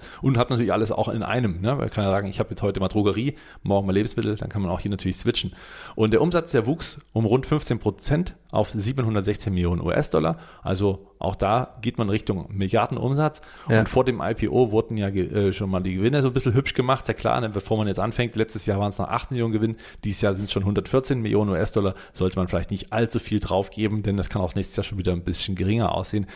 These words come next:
Speaker 1: je nachdem, wie man dann auch skalieren kann. Ende einundzwanzig, da wurde, also da, wo das Geld noch nicht aus den Finanzmärkten rausgeflossen ist, als das Geld noch ein bisschen lockerer saß, haben auch manche investiert zu, <laughs> zu einer Bewertung von vierundzwanzig Milliarden U-S-Dollar. Ja, auch zeigt man auch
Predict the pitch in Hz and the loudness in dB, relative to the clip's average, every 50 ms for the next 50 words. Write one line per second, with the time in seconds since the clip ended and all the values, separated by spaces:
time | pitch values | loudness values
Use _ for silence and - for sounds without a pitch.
0 | - - - - - - 101 98 95 82 - - - 92 87 90 95 101 98 92 | -16 -20 -20 -8 -2 0 2 2 2 0 -2 -2 -2 -2 0 0 2 2 2 0
1 | 87 87 - - 85 - - - 107 95 98 104 110 107 - 85 - - - - | 0 -2 -4 -4 -6 -6 -4 -2 -2 0 2 0 0 0 -2 -6 -8 -10 -12 -18
2 | - - - 127 151 156 - - 156 147 117 123 131 151 170 208 - - - - | -14 -2 0 2 2 2 2 2 0 2 2 2 2 2 2 0 -4 -6 -12 -16
3 | - - - - - - - - - - - - _ _ _ - 120 110 - - | -20 -20 -20 -20 -20 -20 -20 -20 -20 -20 -20 -20 _ _ _ 2 4 4 2 0
4 | - 113 117 131 135 123 123 - - - - - - - 113 104 104 92 - - | 0 2 2 4 4 4 4 2 -2 -10 -18 -18 -6 -2 0 2 2 2 2 2
5 | 110 113 113 107 101 98 101 98 - - - - 113 120 120 120 110 113 135 147 | 2 4 4 2 0 0 -2 -2 -2 -4 0 2 4 4 4 4 2 0 0 0
6 | - 113 113 110 - 110 98 95 92 - 95 101 107 123 - - 101 98 - 98 | 2 2 0 0 0 0 0 0 -2 -2 0 0 0 0 0 -2 -2 -2 -2 0
7 | - 101 117 - - - - 123 120 110 - 123 123 - 117 92 - 92 - - | 0 2 2 0 -2 -2 0 2 2 2 2 0 -2 0 0 -2 -2 -4 -2 0
8 | 107 95 - 101 98 95 - - 107 98 101 104 - - 117 107 113 120 131 135 | 0 0 0 -2 -2 -2 -2 -2 0 0 0 0 0 0 0 2 2 0 0 -2
9 | - - - - - - - - - - _ _ _ _ _ _ - - - - | -6 -10 -16 -20 -20 -20 -20 -20 -20 -20 _ _ _ _ _ _ -10 -8 -2 0
10 | 101 113 135 147 - - - - 107 104 120 127 - - 117 107 104 - - - | 2 2 2 2 0 -2 -2 0 0 -2 0 0 0 0 0 0 -2 -4 -2 0
11 | 135 135 131 - - - - - 135 - - - - - - - 113 117 104 110 | 0 0 0 -2 -6 -4 0 0 0 0 -2 -6 -12 -4 -2 2 2 4 4 6
12 | 104 110 113 127 - 131 107 123 120 - - 135 139 135 135 - - 135 143 - | 6 6 4 4 4 2 0 -2 -4 -2 0 0 2 2 0 0 0 0 0 0
13 | 151 120 101 101 92 90 85 85 85 - 87 87 101 - - 127 120 101 95 101 | 0 -2 -2 -2 -2 0 0 0 0 0 0 2 2 2 2 2 2 4 4 2
14 | 98 101 107 - - - 117 - - - 117 95 107 101 - | 2 0 0 -2 -2 -2 -2 -2 0 0 0 2 0 0 -2